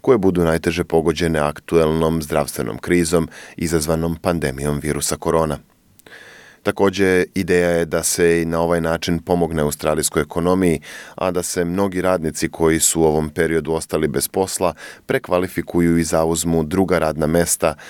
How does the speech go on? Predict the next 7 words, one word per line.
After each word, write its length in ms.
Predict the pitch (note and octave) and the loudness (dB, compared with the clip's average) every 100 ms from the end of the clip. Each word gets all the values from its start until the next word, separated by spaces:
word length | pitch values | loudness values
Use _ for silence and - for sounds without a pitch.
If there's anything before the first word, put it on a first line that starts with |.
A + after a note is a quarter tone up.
| - | -10
kada 200 | - G#2+ | -2 0
vanredno 420 | E2+ E2 E2+ E2 D#2 | 2 2 2 0 0
stanje 420 | - E2 E2+ D#2+ | 0 0 2 0
izazvano 440 | D2 D2+ D2+ D2 | -2 -4 -2 -2
pandemijom 680 | D2 F2 E2 D#2 D#2 D#2 D#2 - - _ | -2 -2 0 -2 -2 -2 -4 -8 -20 _
bude 280 | - D2+ D2 | -8 -6 -4
okončano. 600 | D2+ - F2+ D#2+ D#2 C#2+ | -4 0 -2 0 -4 -4